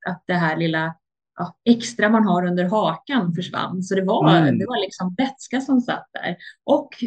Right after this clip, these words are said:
Speaker 1: eh, jag har haft lite allergi kvar, speciellt mot björkpollen.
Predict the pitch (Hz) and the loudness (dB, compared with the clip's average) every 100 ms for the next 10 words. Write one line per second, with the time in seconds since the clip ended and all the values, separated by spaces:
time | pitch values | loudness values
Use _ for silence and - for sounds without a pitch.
0 | 233 220 208 196 214 240 240 240 254 240 | -4 0 2 2 2 6 6 6 2 4
1 | 240 220 - 220 220 190 180 180 175 180 | 4 4 2 0 0 0 -2 -2 -4 -4
2 | - 185 190 175 170 175 175 208 190 170 | -6 -4 0 -2 0 -4 0 2 2 0
3 | - 247 262 180 165 214 247 | -8 -8 -4 -2 -2 -2 -2